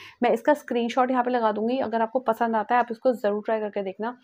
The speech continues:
नेक्स्ट जो है वो कुछ ऐसा है, ये आपको ना पार्टी वेयर लुक टाइप्स में मिल जाएगा। ये देखिए कुछ ऐसा राउंड नेक है, यहाँ पे आपको पूरा सीक्वेंस का वर्क मिल जाएगा, बहुत ही ब्यूटीफुल से लाइट ग्रीन कलर का है।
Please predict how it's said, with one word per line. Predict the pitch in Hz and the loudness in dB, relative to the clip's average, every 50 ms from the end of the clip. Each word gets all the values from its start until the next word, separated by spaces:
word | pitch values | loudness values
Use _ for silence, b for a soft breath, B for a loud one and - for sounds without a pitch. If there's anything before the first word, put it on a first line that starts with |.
| B B B B B B B | B B B B B B B
नेक्स्ट | 214 226 226 247 254 - - - - | 0 0 2 0 -2 -4 -12 -6 0
जो | 285 294 | 2 4
है | 277 254 262 240 233 | 4 6 4 4 4
वो | 233 247 | 2 0
कुछ | 247 269 262 - | 0 0 0 2
ऐसा | 233 208 202 - 214 214 | 0 0 0 0 0 0
है, | 214 233 247 | 2 2 2
ये | 247 240 254 - - | 4 4 2 2 2
आपको | 220 - - 247 | -2 0 0 -2
ना | 285 294 285 | -2 0 2
पार्टी | - 220 202 - 226 | 2 2 2 2 2
वेयर | 226 240 233 | 2 2 2
लुक | 220 214 - - | 0 -2 -2 -2
टाइप्स | 208 202 202 - - | -2 -2 -2 -4 -6
में | 226 220 | -4 -4
मिल | 202 185 | -2 -4
जाएगा। | 180 180 170 170 202 226 | -4 -6 -8 -6 -4 -4
ये | 240 214 185 170 | -4 -4 -4 -6
देखिए | - - - - - - b b b b b b b b b | -6 -10 -14 -16 -20 -20 b b b b b b b b b
कुछ | - 233 233 - | -4 -2 -2 0
ऐसा | - 190 185 - - 247 285 285 B B B B - | -2 -4 -4 0 -2 -2 -2 -2 B B B B 0
राउंड | 196 214 208 208 233 254 | 2 2 4 4 4 2
नेक | 277 269 262 247 254 | 2 2 0 -2 -2
है, | 277 311 330 | -2 -2 0
यहाँ | 285 254 226 220 | 0 0 0 2
पे | 247 247 | 2 0
आपको | 233 240 269 262 | 2 4 2 2
पूरा | 254 247 269 311 | 4 4 4 4
सीक्वेंस | 302 - - 254 - - 226 233 233 | 4 2 -2 -2 -2 -2 -4 -4 -4
का | - - 262 | -2 0 0
वर्क | 240 220 220 220 | 2 2 0 -2
मिल | 233 233 | -4 -4
जाएगा, | 226 226 220 220 262 262 | -2 -2 -2 0 0 0
बहुत | 214 208 208 - 240 262 | 0 0 -2 0 0 2
ही | 285 | 2
ब्यूटीफुल | 254 240 240 226 226 240 233 | 6 6 4 4 4 0 0
से | 233 262 | 0 0
लाइट | 233 220 214 214 233 226 226 - - | -2 0 0 0 0 -2 -4 -6 -4
ग्रीन | 220 214 226 240 240 | -2 0 0 0 0
कलर | 240 226 214 202 | -2 -2 -4 -4
का | 202 - 196 196 | -4 -4 -4 -2
है। | 202 240 285 | -2 -4 -6